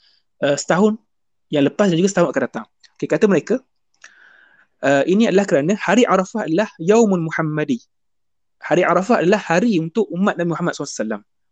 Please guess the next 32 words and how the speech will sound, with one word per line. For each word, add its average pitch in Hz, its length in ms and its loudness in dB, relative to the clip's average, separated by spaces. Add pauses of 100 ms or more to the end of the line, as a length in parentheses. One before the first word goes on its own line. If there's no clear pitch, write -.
Manakala 170 320 2
hari 214 160 4
Ashura 147 480 0
adalah, 165 160 2 (720)
uh, 131 80 -2
Yaumun 190 400 4
Musawi, 180 560 2 (160)
adalah 147 240 -2
hari 180 400 0
untuk 165 240 0
umat 175 400 -4
Nabi 160 240 -2
Musa 196 240 -4
alaihi 139 160 -10
salam. 117 320 -4 (560)
Jadi, 160 320 0
disebabkan 180 400 0
Nabi 190 240 2
Muhammad 202 320 0
sallallahu 165 160 -2
alaihi - 80 -4
wasallam 143 320 -2
adalah, 151 360 -6 (120)
ialah 170 240 -4
Nabi 170 340 -2
yang - 80 -2
paling 156 220 -2
afdal, 135 400 -8 (400)
maka 156 240 0
sesuailah 190 560 2 (180)
hari 151 220 2
Arafah 170 420 2